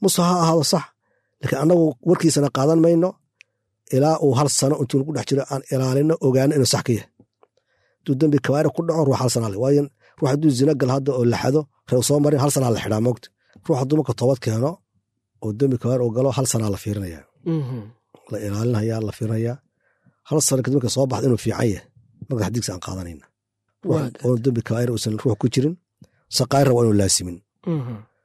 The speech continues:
Speaker 1: Marka saalima maa yakhlu bil-, bilmuru'a. Midda
Speaker 2: Mhm.
Speaker 1: kale waa inuu yahay waxa muru'adiisa iyo sharrac ku sameeya. Dembi ma hadda gow.
Speaker 2: Mhm.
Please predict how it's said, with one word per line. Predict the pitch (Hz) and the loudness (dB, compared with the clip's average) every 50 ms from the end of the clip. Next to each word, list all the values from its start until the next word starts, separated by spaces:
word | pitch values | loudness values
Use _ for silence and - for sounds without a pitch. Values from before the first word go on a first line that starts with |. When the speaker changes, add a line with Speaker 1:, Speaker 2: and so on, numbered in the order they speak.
| _ _ _ _ _ - | _ _ _ _ _ -6
Speaker 1:
Marka | 147 131 - 127 113 | -6 -4 -2 -2 -2
saalima | - - 123 139 151 160 156 143 | 0 2 2 4 4 4 4 4
maa | 143 131 | 4 2
yakhlu | 123 117 - 143 143 131 | 2 2 2 2 2 2
bil-, | 117 123 123 - | 2 0 0 2
bilmuru'a. | 135 131 127 120 117 123 123 95 - - _ _ _ | 2 2 4 4 4 2 2 0 -4 -12 _ _ _
Midda | - 143 170 160 | -2 0 0 0
Speaker 2:
Mhm. | 139 - | 0 2
Speaker 1:
kale | - 127 127 | 2 2 2
waa | 127 135 | 2 2
inuu | 147 143 135 | 4 4 4
yahay | 135 135 143 151 - _ _ _ _ _ _ _ _ _ _ - | 4 4 2 0 -2 _ _ _ _ _ _ _ _ _ _ -4
waxa | 151 - - | -2 -2 0
muru'adiisa | 123 123 120 120 117 123 120 - 147 139 135 123 - - | 0 2 2 2 2 0 0 0 2 2 2 2 2 0
iyo | 123 117 107 | -2 -2 -2
sharrac | - 123 113 131 120 113 | -2 -2 -2 -2 -4 -2
ku | - | -2
sameeya. | 113 - 107 95 90 87 | -2 -2 -2 -4 -4 -2
Dembi | 110 156 151 156 | 2 4 4 4
ma | 156 139 | 4 4
hadda | 131 135 | 2 2
gow. | 135 135 120 92 - _ _ _ _ _ _ | 0 0 -2 -2 -6 _ _ _ _ _ _
Speaker 2:
Mhm. | - 180 170 156 139 147 | -2 -2 -2 -2 -2 -6